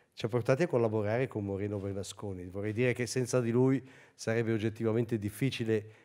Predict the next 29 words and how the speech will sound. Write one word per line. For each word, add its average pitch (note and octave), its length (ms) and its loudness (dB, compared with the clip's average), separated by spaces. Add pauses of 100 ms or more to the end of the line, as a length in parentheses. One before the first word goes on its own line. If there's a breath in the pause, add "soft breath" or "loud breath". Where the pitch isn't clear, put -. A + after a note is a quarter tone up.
(160 loud breath)
soprattutto A#2+ 460 -2
senza A#2+ 260 -2
i A2 60 0
suoi A#2+ 240 0
contatti, A2 560 -2
senza G#2+ 240 -6
la G#2+ 80 -4
sua A2 160 -4
rete A#2+ 260 -2
di G#2 100 -6
contatti, A2 640 -6 (340 loud breath)
sarebbe A2 640 -4
difficile G#2+ 680 -2 (400 soft breath)
mettere A2 640 -2
in G#2+ 180 -6
campo A2+ 380 -4
questo G#2 280 -6
ciclo G#2+ 580 -4 (200 loud breath)
di - 80 -14
serate G#2 560 0
quando G2 240 -4
la G2 140 0
donna G2+ 260 0
è F#2+ 60 -2
leader. E2+ 340 -6
Quindi A#2+ 220 -2
lo G2+ 100 0
ringraziamo G#2+ 480 0
moltissimo C3+ 720 -2